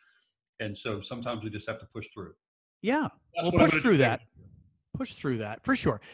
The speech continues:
Speaker 2: Yeah, I think this is a really valuable topic. I mean, a lot of times we get, we get very technical with the selling part of
Speaker 1: Yeah.
Speaker 2: the career. Um, sometimes we like to take a step back and talk more about the human elements of being a sales professional, being a, a sales leader, being,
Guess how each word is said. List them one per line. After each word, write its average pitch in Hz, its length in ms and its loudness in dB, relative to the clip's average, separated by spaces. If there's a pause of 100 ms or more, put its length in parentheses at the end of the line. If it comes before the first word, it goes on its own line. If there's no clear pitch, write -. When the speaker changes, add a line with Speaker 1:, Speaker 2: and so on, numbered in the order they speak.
(120)
Speaker 2:
Yeah, 254 180 6
I 214 80 8
think 269 220 2
this 202 160 0
is 156 120 -4
a 156 60 2
really 160 320 2
valuable 139 480 4
topic. 127 380 2
I - 20 4
mean, 185 140 0
a 190 40 0
lot 220 180 4
of 240 60 -4
times 170 280 -2
we 165 80 2
get, 147 220 4 (360)
we 165 100 4
get 151 180 6
very 165 260 6
technical 175 580 -2
with 165 200 -2
the 143 100 -4
selling 156 480 -2
part 180 340 2 (380)
of - 80 6
Speaker 1:
Yeah. 117 60 6
Speaker 2:
the 185 100 8
career. 180 560 6 (340)
Um, 139 300 4
sometimes 269 440 4
we 202 100 4
like 196 160 6
to 170 60 -10
take 185 200 0
a - 20 -4
step - 320 0
back 170 200 4
and 147 100 -6
talk 175 240 2
more 165 140 2
about 147 200 0
the 123 80 -8
human 135 680 -4
elements 131 540 2
of 113 280 -4
being 131 500 2 (420)
a 139 100 2
sales 131 340 2
professional, 139 520 2
being 180 260 6
a, 175 240 0
a 143 60 -6
sales 185 300 2
leader, 190 220 2
being, 208 340 2